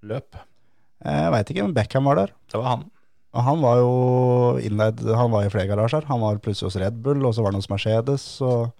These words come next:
Speaker 1: Trippa litt rundt. Han startet i hvert fall hos, eh, McLaren.
Speaker 2: Ja.
Speaker 1: Jeg tenkte på det, det må vel være det nærmeste du får en, eh, Spice Girls gjenforening, eh, der, med at to av gubbene var, eh,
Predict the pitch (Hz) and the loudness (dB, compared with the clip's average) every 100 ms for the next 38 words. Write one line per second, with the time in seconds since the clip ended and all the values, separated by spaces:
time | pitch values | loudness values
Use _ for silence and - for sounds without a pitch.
0 | - - 104 107 104 104 - - 131 127 | -12 -6 -4 -2 -2 -4 -8 -8 -6 0
1 | 135 104 120 107 - 104 104 95 - 107 | 2 2 0 -2 -2 -4 -4 -4 -4 -4
2 | 101 95 - - - 107 104 95 101 - | -2 -6 -10 -20 -10 -4 0 0 -2 -14
3 | - 101 - - - _ 156 170 131 147 | -6 -6 -6 -14 -20 _ 2 2 4 4
4 | 185 165 143 123 120 113 107 113 110 110 | 4 2 2 2 2 2 2 2 2 0
5 | 110 98 95 - 101 98 104 101 101 104 | -2 -2 -6 -8 -10 -4 -2 -2 -2 -4
6 | 101 101 101 101 101 - 104 92 101 95 | -4 -4 -4 -4 -6 -6 -6 -6 -8 -6
7 | 98 107 104 107 117 120 113 110 110 110 | -8 -6 -8 -6 -6 -4 -4 -4 -4 -4
8 | 110 110 113 113 113 156 143 120 113 113 | -6 -6 -6 -2 -2 -2 -4 -6 -6 -2
9 | 104 107 107 107 110 117 98 95 123 123 | 2 4 4 2 2 2 2 2 2 0
10 | 107 107 110 110 110 107 104 | 2 2 2 0 0 -2 -6